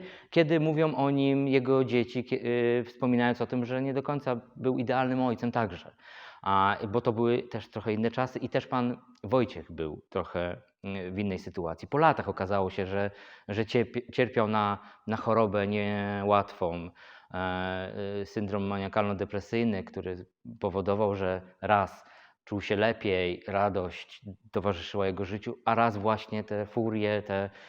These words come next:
też te, te, te takie nie-, niekontrolowane ruchy, które powodowały, że obserwowano i, i analizowano go pod względem jakiegoś, jakiegoś człowieka, e, który się bardzo mocno denerwuje. Dziś wiemy, że to była choroba, a wtedy nie do końca zdiagnozowana. Po latach dopiero okazało się,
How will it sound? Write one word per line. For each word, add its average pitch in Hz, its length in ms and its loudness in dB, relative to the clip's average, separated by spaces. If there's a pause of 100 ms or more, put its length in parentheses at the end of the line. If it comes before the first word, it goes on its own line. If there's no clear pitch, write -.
też - 300 -8
te, 104 140 -4
te, 104 160 -8
te 104 140 -4
takie 101 300 -6
nie-, 110 180 -2
niekontrolowane 104 920 -2
ruchy, 101 220 -4
które 107 280 -2 (340)
powodowały, 113 600 2
że 110 200 -2
obserwowano 107 640 -2
i, 107 260 -8
i 107 60 -8
analizowano 107 640 -2
go 101 180 0 (200)
pod 101 140 -6
względem 104 300 -2
jakiegoś, 95 440 -4 (340)
jakiegoś 104 420 -2
człowieka, 95 480 0 (340)
e, 98 520 -4
który 95 280 -6
się 104 100 -4
bardzo 98 220 2
mocno 95 260 -4
denerwuje. 90 560 -6 (680)
Dziś 139 120 2
wiemy, 151 200 10
że 131 80 2
to 135 100 2
była 123 160 4
choroba, 123 560 4 (260)
a 92 480 2
wtedy 104 240 -4
nie 104 80 -2
do 107 100 0
końca 104 260 -2
zdiagnozowana. 95 840 -2
Po 101 120 -2
latach 95 260 2
dopiero 87 300 -6
okazało 87 440 -6
się, 90 260 -6